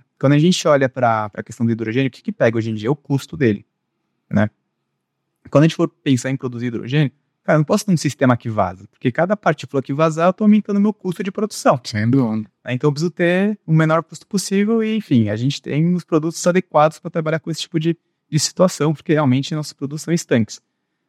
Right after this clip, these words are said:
Speaker 1: Mas é, é, é um mercado que vai se desenvolver muito forte, porque não só vai abastecer indústrias com a parte de energia, né, como vai abastecer a parte de frotas de veículos. E,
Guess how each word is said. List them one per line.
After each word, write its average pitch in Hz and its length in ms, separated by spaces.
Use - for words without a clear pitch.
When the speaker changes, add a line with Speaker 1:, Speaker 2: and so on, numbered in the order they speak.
Speaker 1:
Mas 120 280
é, 135 440
é, 131 100
é - 80
um 165 80
mercado 170 320
que - 80
vai 165 80
se 160 80
desenvolver 147 480
muito 151 300
forte, 127 500
porque 151 240
não 185 160
só 180 180
vai 143 320
abastecer 127 540
indústrias 123 460
com - 80
a 107 40
parte - 260
de 120 100
energia, 117 600
né, 127 280
como 175 180
vai 160 100
abastecer 160 420
a 143 40
parte 147 280
de 156 60
frotas 135 440
de 135 100
veículos. 135 500
E, 117 680